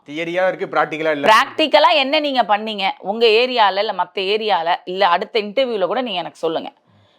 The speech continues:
Speaker 2: என்ன, இல்ல இந்த இன்டர்வியூல கமெண்ட் கூட பண்ணுங்க, "காயத்ரி மேடம், இந்த மாதிரி இந்த இடத்துலலாம் தூர்வாரி இருக்காங்க, இந்த இடத்துலலாம் இந்த மாதிரி முன்னெச்சரிக்கை நடவடிக்கைகள் எடுத்திருக்காங்க, இந்த இடத்துலலாம் தடுப்பு சுவர்கள் கட்டியிருக்காங்க" அப்படின்னு எனக்கு ஒரு லிஸ்ட் கொடுங்கங்க. நீங்க சொன்னது தப்புங்க, எல்லாம் எல்லா இடத்துலயும் பண்ணியிருக்காங்கன்னு சொல்லுங்கங்க,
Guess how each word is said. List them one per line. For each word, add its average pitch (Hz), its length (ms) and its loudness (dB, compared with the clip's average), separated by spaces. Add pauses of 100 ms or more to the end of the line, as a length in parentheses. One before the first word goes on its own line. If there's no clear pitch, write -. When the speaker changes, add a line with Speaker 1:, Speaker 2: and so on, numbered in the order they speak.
(120)
Speaker 2:
என்ன, 180 180 4
இல்ல 220 320 4
இந்த 233 160 -2
இன்டர்வியூல 220 520 0
கமெண்ட் 226 440 0
கூட 233 120 2
பண்ணுங்க, 185 340 -4 (440)
"காயத்ரி 214 420 2
மேடம், 202 340 2
இந்த 185 200 -4
மாதிரி 214 220 4
இந்த 190 220 -2
இடத்துலலாம் 208 460 0
தூர்வாரி 214 380 -2
இருக்காங்க, 185 300 -2
இந்த 196 220 0
இடத்துலலாம் 214 380 2
இந்த 202 140 -6
மாதிரி 202 260 0
முன்னெச்சரிக்கை 202 580 -4
நடவடிக்கைகள் 180 680 0
எடுத்திருக்காங்க, 180 420 -4
இந்த 190 240 0
இடத்துலலாம் 208 400 0
தடுப்பு 214 260 -2
சுவர்கள் 180 420 -2 (220)
கட்டியிருக்காங்க" 196 600 2 (340)
அப்படின்னு 254 360 2
எனக்கு 214 160 -2
ஒரு 202 120 -2
லிஸ்ட் 220 340 -6
கொடுங்கங்க. 175 360 -10 (160)
நீங்க 208 220 -2
சொன்னது 233 400 4
தப்புங்க, 208 400 2
எல்லாம் 202 300 4
எல்லா 202 220 4
இடத்துலயும் 208 300 -2
பண்ணியிருக்காங்கன்னு 208 640 -4
சொல்லுங்கங்க, 175 380 -8